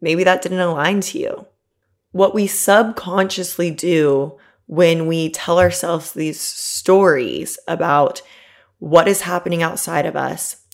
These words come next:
and what that must mean about us is that we make this a part of our identity. We make it a part of how we view ourselves and what we are capable of,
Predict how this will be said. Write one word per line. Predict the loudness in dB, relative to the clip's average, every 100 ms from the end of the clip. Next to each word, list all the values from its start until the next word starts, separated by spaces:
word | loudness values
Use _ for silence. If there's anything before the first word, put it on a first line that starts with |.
| -2
and | 0
what | 2 0 0
that | -4 -4
must | -4 -4 -4
mean | -6 -4 -4 -6 -8
about | -10 -2 2 4
us | 2 -4 -6 -8 -8 _ -20 _ _ _ _ _ _ _ 2
is | 4
that | 6 4
we | 2
make | 0 2 0 0
this | 4 4 4
a | -6
part | -4 0 2 0
of | -4
our | -4 -2 0
identity. | 0 -2 -4 -6 -8 -10 -6
We | -4
make | -2 -2 0
it | -2
a |
part | -4 -2 -2 -2
of | -6
how | -8 -4 -2 -2 -2
we | -4 -4
view | -4 -2
ourselves | -2 -4 -8 -8 -8 -12 -12
and | -8 -4
what | -4 -2
we | -4
are | -4
capable | -4 -10 -10 -10 -8 -6
of, | -6 -10 -14